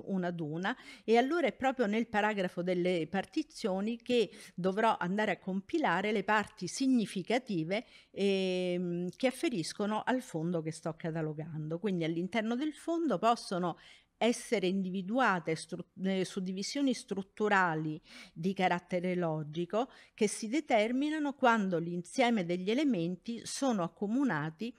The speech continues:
da criteri di produzione e sedimentazione o dalla particolarità del soggetto trattato o dall'autorialità del fotografo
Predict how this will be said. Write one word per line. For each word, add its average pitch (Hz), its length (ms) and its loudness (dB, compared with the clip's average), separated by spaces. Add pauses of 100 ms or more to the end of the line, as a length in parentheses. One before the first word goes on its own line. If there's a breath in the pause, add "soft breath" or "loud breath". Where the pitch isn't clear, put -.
(300 loud breath)
da 190 220 0
criteri 202 640 0
di 185 340 -4
produzione 175 680 -4
e 147 40 0
sedimentazione 165 1400 -4 (280 loud breath)
o 233 260 6
dalla 185 300 6
particolarità 170 1120 2 (260 loud breath)
del 170 200 -2
soggetto 165 540 -4
trattato 190 1080 -4
o 302 300 0
dall'autorialità 185 1000 -2
del 170 300 0
fotografo 165 920 -4